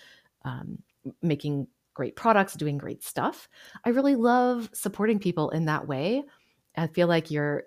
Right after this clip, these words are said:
having a multi-legged sc-, stool versus a two-legged stool when you're bringing, um, more people into the work together. So I feel good about it. I think that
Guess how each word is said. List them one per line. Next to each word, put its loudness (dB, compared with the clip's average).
having -4
a -12
multi-legged 4
sc-, -10
stool 6
versus 0
a 2
two-legged 6
stool 2
when 2
you're 2
bringing, 0
um, -8
more 4
people -6
into 0
the -4
work -6
together. -10
So 6
I 6
feel 2
good 0
about -2
it. -10
I 2
think 0
that 0